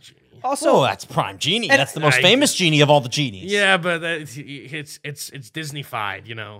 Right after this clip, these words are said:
Speaker 2: Also,
Speaker 3: Mm,
Speaker 2: if I, if
Speaker 3: that's
Speaker 2: I,
Speaker 3: true.
Speaker 2: if I wished for a notebook that, with infinite pages, and I wrote everything I've ever wanted,
Speaker 1: Uh-huh.
Speaker 2: and then I said, "My other wish is for you to make everything in this book come true," does that count as infinite wishes?
Speaker 1: That's a great point.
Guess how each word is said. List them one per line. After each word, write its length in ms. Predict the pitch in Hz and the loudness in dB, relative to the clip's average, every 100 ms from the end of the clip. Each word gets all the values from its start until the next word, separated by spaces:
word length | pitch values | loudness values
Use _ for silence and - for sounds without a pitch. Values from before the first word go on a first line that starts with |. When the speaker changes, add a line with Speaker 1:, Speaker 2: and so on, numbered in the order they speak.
| 120 | 0
Speaker 2:
Also, 300 | 294 320 269 | 2 4 4
Speaker 3:
Mm, 60 | |
Speaker 2:
if 100 | 240 | 4
I, 100 | 294 | 2
if 60 | 330 | 2
Speaker 3:
that's 140 | 220 | 0
Speaker 2:
I, 140 | 277 311 | 2 2
Speaker 3:
true. 80 | - | 2
Speaker 2:
if 120 | 226 | -2
I 120 | 277 | 0
wished 260 | 320 320 - | 0 -2 -10
for 240 | 277 247 | -6 -2
a 100 | 226 | -2
notebook 680 | 202 208 208 185 160 151 - _ _ _ | -4 -4 -6 -6 -12 -12 -20 _ _ _
that, 160 | 208 196 | -10 -8
with 160 | 185 185 | -8 -10
infinite 400 | 208 208 202 - | -12 -12 -14 -10
pages, 480 | 190 175 156 147 - | -10 -10 -12 -16 -16
and 80 | 175 | -12
I 80 | 175 | -6
wrote 220 | 196 202 | -6 -6
everything 340 | 190 196 202 185 | -8 -8 -10 -12
I've 100 | 175 | -12
ever 160 | 160 | -12
wanted, 540 | 160 165 160 - 131 - | -14 -12 -14 -18 _ -20
Speaker 1:
Uh-huh. 160 | 107 104 95 | -20 -20 -12
Speaker 2:
and 100 | 185 | -8
then 80 | 214 | -4
I 80 | 214 | -6
said, 380 | 196 208 196 185 _ | -6 -2 -2 -4 _
"My 240 | 202 196 | -10 -8
other 180 | 196 233 | -6 -6
wish 200 | 208 - | -8 -10
is 60 | 165 | -14
for 100 | 202 | -16
you 60 | 202 | -12
to 40 | |
make 140 | 196 | -10
everything 260 | 196 196 196 | -10 -12 -12
in 60 | 180 | -16
this 100 | 147 | -14
book 300 | - 185 185 | -10 -10 -10
come 200 | - 156 | -18 -18
true," 440 | 147 - 170 143 143 | -18 -18 -16 -16 _
does 100 | 180 | -14
that 140 | 294 | -14
count 240 | - 262 240 | -14 -16 -16
as 100 | 208 | -20
infinite 380 | 214 _ 214 - | -20 _ -20 -20
wishes? 580 | 196 208 247 254 _ _ _ _ _ _ _ _ _ _ _ | -20 -20 -20 _ _ _ _ _ _ _ _ _ _ _ _
Speaker 1:
That's 160 | 117 | -20
a 40 | _ | _
great 200 | 113 104 | -20 -18
point. 380 | 170 139 - | -18 -18 -20